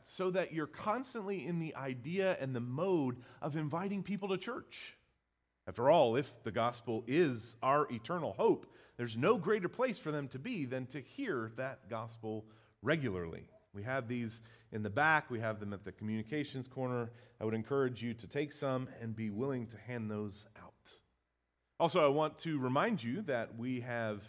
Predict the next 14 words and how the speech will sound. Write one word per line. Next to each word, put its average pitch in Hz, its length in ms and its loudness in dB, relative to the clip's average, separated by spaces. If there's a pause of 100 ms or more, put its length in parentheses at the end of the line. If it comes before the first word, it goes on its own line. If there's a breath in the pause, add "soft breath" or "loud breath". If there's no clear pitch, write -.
(100)
a 101 140 -6
congregational 156 580 -2
meeting 139 340 -2
on 110 200 -2
the 98 60 -4
twenty-second 175 1040 -6
of 123 140 -6
this 120 180 -8
month. 131 260 -4 (460 soft breath)
That's 104 160 -10
two 175 160 -4
weeks 170 180 -2
from 143 160 -2
now. 147 300 2